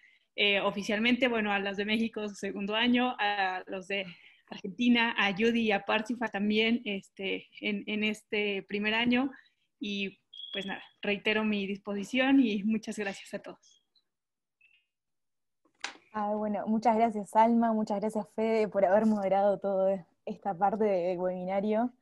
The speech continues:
Speaker 2: bastante larga, estuvo genial, la verdad que, eh, es espectacular escucharlos a todos y ver, como dijo Federico, el eclecticismo que tiene el grupo en cuanto a formación, eh, va a ser muy fructífero y, bueno, espero que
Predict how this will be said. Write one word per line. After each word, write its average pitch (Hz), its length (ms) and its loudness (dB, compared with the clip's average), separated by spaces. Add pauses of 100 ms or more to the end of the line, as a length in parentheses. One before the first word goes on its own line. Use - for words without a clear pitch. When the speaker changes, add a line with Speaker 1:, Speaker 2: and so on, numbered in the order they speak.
(720)
Speaker 2:
bastante 202 560 0
larga, 214 520 4
estuvo 202 280 -2
genial, 190 420 -2
la 185 80 4
verdad 185 220 2
que, 208 280 -4
eh, - 220 -6
es - 400 -16
espectacular 190 580 -2
escucharlos 202 480 -4
a 175 140 -4
todos 208 580 0
y 190 280 -6
ver, 214 320 2
como 190 180 -6
dijo 202 220 -6
Federico, 185 420 0
el 175 80 2
eclecticismo 180 720 -6
que 185 80 -6
tiene 175 240 -8
el 156 80 -12
grupo 208 420 -4 (340)
en 170 140 -12
cuanto 170 240 -8
a 170 80 -10
formación, 185 1000 -6 (400)
eh, 170 300 -4
va 175 80 -4
a 175 40 -8
ser 190 160 -2
muy 190 200 -2
fructífero 196 680 -2
y, 185 320 -8
bueno, 165 180 -10
espero 196 300 -6
que 170 300 -2